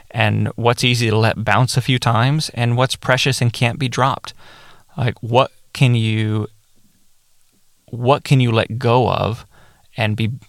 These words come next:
be better without? Are there negative people, negative things, um, stressful people or things or, or activities in your life that you, at this point in time, can very well do without? Let it go.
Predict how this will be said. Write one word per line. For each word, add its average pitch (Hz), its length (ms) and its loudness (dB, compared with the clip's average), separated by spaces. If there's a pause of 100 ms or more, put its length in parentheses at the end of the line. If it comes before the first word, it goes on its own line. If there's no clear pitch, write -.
be 120 100 -2
better 123 400 2
without? 110 480 0
Are 104 120 -4
there 117 120 0
negative 117 580 2 (400)
people, 151 400 0
negative 107 400 0
things, 131 580 -2 (480)
um, 98 340 -2
stressful 113 920 0 (140)
people 110 280 -2
or 107 160 0
things 117 460 -2
or, 107 420 -4
or 104 220 -6
activities 110 560 -4
in 110 60 2
your 104 120 0
life 101 380 -2
that - 260 -6 (380)
you, 120 440 -2 (160)
at 113 180 -2
this 147 160 2
point 135 280 0
in 123 80 -2
time, 139 420 0 (160)
can 127 320 0 (280)
very 175 220 2
well 208 160 0
do 131 200 2
without? 139 500 0 (580)
Let 131 140 6
it 160 120 0
go. 127 380 2